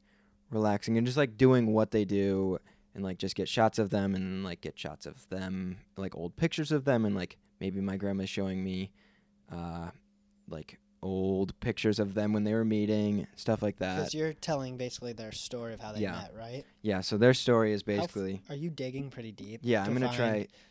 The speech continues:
Speaker 2: Well, you, 'cause you've grown up with them.
Speaker 1: Yeah, I've grown
Speaker 2: So
Speaker 1: up very
Speaker 2: it's a, you have
Speaker 1: close
Speaker 2: a
Speaker 1: to them.
Speaker 2: close relationship
Speaker 1: Yeah.
Speaker 2: to 'em. You live right next
Speaker 1: Yeah,
Speaker 2: to 'em
Speaker 1: now
Speaker 2: now.
Speaker 1: we live directly next to them.
Speaker 2: So that's another thing we had access to, and you've probably seen if you're a longtime Suka viewer,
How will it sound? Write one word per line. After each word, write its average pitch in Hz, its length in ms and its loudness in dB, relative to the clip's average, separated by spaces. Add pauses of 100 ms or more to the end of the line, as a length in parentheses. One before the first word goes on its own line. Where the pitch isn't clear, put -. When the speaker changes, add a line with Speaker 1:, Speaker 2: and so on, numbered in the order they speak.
(640)
Speaker 2:
Well, 147 220 -2 (340)
you, 185 260 0
'cause 165 280 -2
you've 190 380 -4
grown 139 280 2
up 135 180 -2
with 107 140 -6
them. - 340 -16
Speaker 1:
Yeah, 117 220 4
I've 113 140 -2
grown 151 180 6
Speaker 2:
So 143 240 6
Speaker 1:
up - 40 -8 (120)
very 120 380 6
Speaker 2:
it's - 180 -6
a, 160 40 -4
you 156 140 -2
have 190 100 4
Speaker 1:
close - 40 -4
Speaker 2:
a - 40 -6
Speaker 1:
to 113 80 0
them. 104 100 4
Speaker 2:
close - 180 0
relationship 123 540 -2
Speaker 1:
Yeah. 101 60 -2
Speaker 2:
to 117 120 -10
'em. 120 220 -10
You 143 120 -4
live 135 360 -2 (120)
right 120 300 -10
next 127 260 -8
Speaker 1:
Yeah, 117 100 6
Speaker 2:
to 92 60 2
'em 107 60 4
Speaker 1:
now 139 220 10
Speaker 2:
now. 127 60 4
Speaker 1:
we 127 120 6
live 113 320 6 (120)
directly 107 640 0
next 104 260 -2
to 98 60 -4
them. 95 280 -4
Speaker 2:
So - 140 -6
that's 156 160 -4
another 131 220 -6
thing 120 220 -8
we 127 120 -4
had 123 140 -4
access 113 640 -8 (100)
to, 110 380 -10
and 131 200 -8
you've 135 120 -10
probably 123 320 -6
seen 120 300 -6
if 120 100 -14
you're 120 120 -8
a - 20 -12
longtime 127 580 -8
Suka 123 300 -8
viewer, 120 380 -6